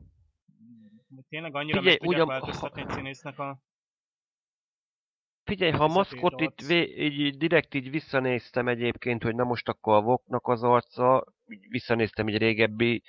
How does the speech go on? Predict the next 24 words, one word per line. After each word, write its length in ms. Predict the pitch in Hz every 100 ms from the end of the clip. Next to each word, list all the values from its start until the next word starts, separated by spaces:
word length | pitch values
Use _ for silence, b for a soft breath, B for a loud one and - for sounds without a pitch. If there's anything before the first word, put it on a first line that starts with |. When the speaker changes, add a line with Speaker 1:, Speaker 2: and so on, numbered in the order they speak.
| B B
Speaker 2:
epizódokat, 840 | 117 - 104 110 117 123 131 -
azért 340 | 131 127 131 B B B B _ _
elvileg 520 | 135 143 151 160 160
el-, 260 | 180 165 - 87 -
ö, 1160 | - - - - 64 60 60 - - - 120 123
azt 200 | 139 151
mondom, 260 | 135 135 135
hogy 140 | 131
olyan 140 | 135 131
hetven 360 | 139 - 135
százalékban 640 | 127 139 131 127 127 120 135
elképzelhető, 760 | 135 - 113 101 107 104 -
hogy 80 | 104
mondjuk 240 | 98 98 107
ugyanaz 340 | 104 98 90
a 60 | 87
színész. 640 | - 76 64 - - - - _ _ _ _
Én, 180 | - 113
én 200 | 127 123
hetven 300 | 117 - 113
százalékot 680 | - 110 101 98 98 101 -
fogadnék 540 | 104 95 82 90 80
rá, 180 | 92 95
mert 260 | 95 98